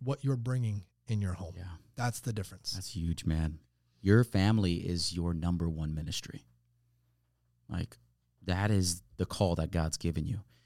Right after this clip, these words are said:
Speaker 2: When he says, "What have you done with what I've given you?" Your family is one of those pieces.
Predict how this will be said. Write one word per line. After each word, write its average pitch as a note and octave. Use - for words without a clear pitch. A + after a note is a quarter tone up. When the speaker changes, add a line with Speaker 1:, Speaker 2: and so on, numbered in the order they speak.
Speaker 2:
When F#2+
he G#2
says, G#2
"What A2+
have A#2
you A#2
done A2
with G#2
what G2
I've F#2+
given A2
you?" C3+
Your F#2+
family B2+
is G2+
one G#2+
of A#2
those A#2
pieces. B2